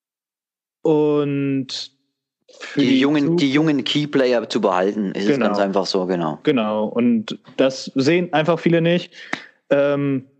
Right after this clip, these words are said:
Speaker 1: ich bin gespannt und ich denke, ja, fürs Erste ist es eine gute Offseason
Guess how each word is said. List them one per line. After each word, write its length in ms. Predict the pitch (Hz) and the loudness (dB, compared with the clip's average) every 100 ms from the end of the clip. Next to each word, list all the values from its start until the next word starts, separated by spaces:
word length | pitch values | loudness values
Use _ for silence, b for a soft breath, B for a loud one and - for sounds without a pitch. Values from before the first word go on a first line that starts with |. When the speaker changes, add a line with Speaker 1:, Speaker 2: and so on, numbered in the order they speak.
| _ _ _ | _ _ _
Speaker 1:
ich 260 | 147 156 - | -2 -2 0
bin 160 | 170 160 | 0 2
gespannt 720 | 139 - 147 185 285 294 - - _ _ _ | -2 -2 0 2 0 -4 -12 -20 _ _ _
und 380 | 156 160 151 147 | 0 2 -2 -4
ich 160 | 135 | -2
denke, 580 | - 156 160 151 147 156 - - _ | 0 0 2 2 2 -2 -8 -18 _
ja, 340 | - 123 120 - _ - | -4 -2 -2 -8 _ -2
fürs 180 | 131 | 0
Erste 320 | 131 127 143 143 | 2 0 2 0
ist 120 | 131 | 0
es 140 | 123 | 0
eine 100 | 135 | 0
gute 480 | 123 151 165 151 - _ B B B B _ | 0 2 2 0 -2 _ B B B B _
Offseason 840 | 160 180 - 185 175 160 170 160 | -2 -2 0 2 4 2 0 -2